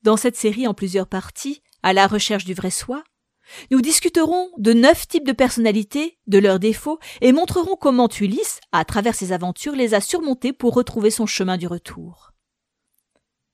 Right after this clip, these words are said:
James Sale est un homme d'affaires anglais et le créateur de Motivational Maps, qui opère dans quatorze pays.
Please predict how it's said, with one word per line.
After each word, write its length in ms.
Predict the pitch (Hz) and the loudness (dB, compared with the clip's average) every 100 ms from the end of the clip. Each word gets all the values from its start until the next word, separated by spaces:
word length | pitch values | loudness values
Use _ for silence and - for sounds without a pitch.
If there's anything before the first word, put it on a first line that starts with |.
| _ _ _ _ _ | _ _ _ _ _
James 280 | 185 202 208 | -6 -2 -2
Sale 560 | 202 - 185 175 226 254 - _ _ _ _ _ _ | -2 -8 -8 -8 -8 -8 -16 _ _ _ _ _ _
est 120 | 233 | 2
un 100 | 233 247 | 4 6
homme 140 | 247 | 6
d'affaires 420 | 220 226 254 233 | 6 6 2 2
anglais 400 | 254 254 220 226 - | 2 4 2 2 2
et 80 | |
le 100 | 220 | 2
créateur 580 | 220 - 294 240 240 262 | 0 0 -2 -2 -2 -2
de 160 | 196 185 | -2 -2
Motivational 680 | 220 - 269 226 226 196 185 | -2 -6 -8 -6 -6 -6 -6
Maps, 480 | 180 185 - - - _ - | -4 -4 -6 -12 -14 _ -14
qui 180 | - 311 | -10 -4
opère 400 | 320 - 240 247 | -2 0 0 0
dans 120 | 262 | 0
quatorze 400 | 247 196 190 - | -2 -4 -6 -8
pays. 480 | - 180 170 165 - | -8 -10 -10 -16 -20